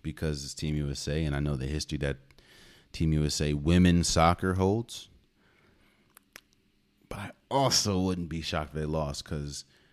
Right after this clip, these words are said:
as we sit here today, they for sure don't look like the best team. They could turn it on. It could be one of those flip the switch things, but with how young that this team is and, and how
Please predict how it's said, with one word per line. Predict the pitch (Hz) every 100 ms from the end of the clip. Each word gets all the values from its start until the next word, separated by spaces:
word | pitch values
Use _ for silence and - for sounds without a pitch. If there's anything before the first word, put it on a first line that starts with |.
| _ _ -
as | 82 82
we | 101
sit | 107 87
here | 87
today, | 76 73 80 73 69
they | 65 85 90
for | - - 90 85
sure | - - 95 80 67 64 - _ _ _ _ _
don't | - 90 71
look | 78 85 78
like | 71 71
the | 76
best | 69 67 -
team. | - 69 67
They | 117
could | 160 170
turn | 160 143
it | 127
on. | 107 73
It | 85
could | - 135
be | 127
one | 123
of | 110
those | 104
flip | - 117
the | -
switch | - 113 117
things, | 123 123 123 101
but | 87 90 - - - - - -
with | - 95 -
how | 101 113
young | 110 90 95 110
that | 104
this | 92 110
team | - - 107 107
is | 101 101 104 87
and, | 78 73 73 - - - _
and | 85 82 80 78 76 76 73 _ _ _ _ _ _ _ _ _ _ _ _ _ _ _ -
how | - 120 104 101 90 87 78